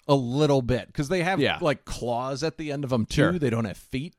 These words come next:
Speaker 2: I mean, you don't fuck with these things.
Speaker 1: Yeah.
Speaker 2: That's some hard metal.
Speaker 1: And apparently Mother Talzin was very good with metalworking, but she didn't get the memo about, like, W D forty.
Speaker 2: Yeah.
Speaker 1: Because <laughs> every time,
Speaker 2: Rickety.
Speaker 1: every time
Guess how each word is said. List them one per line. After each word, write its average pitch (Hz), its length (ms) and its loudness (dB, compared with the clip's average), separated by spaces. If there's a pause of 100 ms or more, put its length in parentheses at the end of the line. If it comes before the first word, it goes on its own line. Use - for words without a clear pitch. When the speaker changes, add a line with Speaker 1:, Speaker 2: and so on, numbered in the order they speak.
(140)
Speaker 2:
I - 40 -6
mean, 165 120 0
you 330 40 -2
don't 359 120 -2
fuck 202 260 2
with 110 80 -6
these 85 180 -10
things. - 280 -10
Speaker 1:
Yeah. 117 280 0
Speaker 2:
That's - 120 -6
some 139 140 -2
hard 151 280 2
metal. 120 360 -2 (240)
Speaker 1:
And 262 240 6
apparently 339 480 4
Mother 226 240 6
Talzin 160 360 4
was 135 120 4
very 127 300 2
good 113 400 0
with 110 200 0
metalworking, 139 680 -2
but 135 100 -4
she - 140 -6
didn't 160 180 -4
get 165 160 -6
the 147 60 -2
memo 117 460 -4
about, 110 280 -2
like, 104 160 -6 (300)
W 104 240 -4
D 104 100 -4
forty. 104 460 -6 (160)
Speaker 2:
Yeah. 135 280 4 (100)
Speaker 1:
Because - 280 0 (160)
<laughs> - 140 -10
every 190 260 8
time, 151 140 6
Speaker 2:
Rickety. 202 380 6 (200)
Speaker 1:
every 208 300 0
time 240 320 0